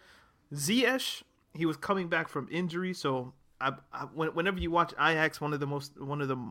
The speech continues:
things that stood out to me most about Ziyech was his ability to press and just his willingness to run.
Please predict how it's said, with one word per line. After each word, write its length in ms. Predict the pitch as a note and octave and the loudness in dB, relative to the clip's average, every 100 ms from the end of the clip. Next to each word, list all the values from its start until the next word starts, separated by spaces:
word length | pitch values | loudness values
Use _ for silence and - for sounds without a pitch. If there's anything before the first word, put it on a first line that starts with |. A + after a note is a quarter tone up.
| - - | -12 -4
things 220 | D#3+ D#3 | -2 0
that 120 | C3+ | 0
stood 220 | A#2+ D#3+ D3 | 0 2 4
out 120 | - | 4
to 80 | D3 | -2
me 100 | C#3 | -4
most 260 | C#3 C#3 | -2 -2
about 180 | C#3+ C3 | 0 -2
Ziyech 320 | C3 C#3 C3 - | 0 -2 -2 -4
was 140 | B2+ | -6
his 160 | C3+ C3 | -6 -4
ability 400 | C#3 C#3 C3 B2+ | 0 0 0 -4
to 80 | A2+ | -6
press 500 | - D#3 - - - _ - - - _ _ - | -4 -4 -4 -14 -20 _ -20 -20 -20 _ _ -6
and 180 | C#3 C#3 | -2 0
just 220 | D3 - | -2 0
his 200 | C#3+ B2+ | -2 -2
willingness 480 | B2+ D#3 D3+ D3 C#3+ | 0 0 0 -4 -4
to 100 | C3 | -2
run. 380 | C3 C#3 E3+ | 2 2 0